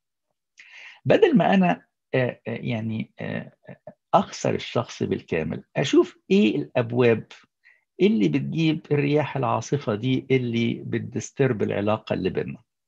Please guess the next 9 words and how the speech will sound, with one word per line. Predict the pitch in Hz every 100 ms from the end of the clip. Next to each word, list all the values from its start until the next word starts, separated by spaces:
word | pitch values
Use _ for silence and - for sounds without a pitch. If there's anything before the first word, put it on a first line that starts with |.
| _ _ - _ _
على | 233 311 233
سبيل | 175 147 151
المثال، | 135 113 101 - - _ _ - - _
شخص | - 403 403 -
مثلًا | 202 208 - 202 190 185 -
ممكن | 180 190 190 180
يكون | 151 139 175 170 170 - _ _ -
مادي | 185 196 139 131
شوية، | - - -